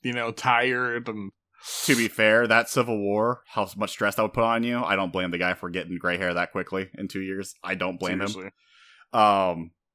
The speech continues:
Speaker 2: and then we see, <laughs> um, we had a hu-, a very serious, uh, uh, dis-, argument about this pre-chapter, 'cause we were in heavily disagreement,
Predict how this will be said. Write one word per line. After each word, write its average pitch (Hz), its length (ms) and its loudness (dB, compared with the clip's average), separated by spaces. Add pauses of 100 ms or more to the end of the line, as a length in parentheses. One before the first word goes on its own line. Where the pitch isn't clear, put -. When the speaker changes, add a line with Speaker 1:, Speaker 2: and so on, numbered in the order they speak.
(280)
Speaker 2:
and 123 140 2
then 123 200 4
we 117 120 0
see, - 340 -2 (180)
<laughs> - 680 -8
um, 98 440 4
we 143 120 4
had 180 160 6
a 104 80 4
hu-, - 380 -14
a 214 80 -2
very 135 380 2
serious, 98 960 -4
uh, 82 540 0 (440)
uh, 87 340 -4
dis-, - 240 -10 (220)
argument 101 460 2
about 87 300 -2
this 95 200 -2
pre-chapter, 131 560 -2
'cause 101 180 -4
we 95 120 -2
were 90 100 2
in 80 60 -2
heavily 85 240 -4
disagreement, 76 560 -10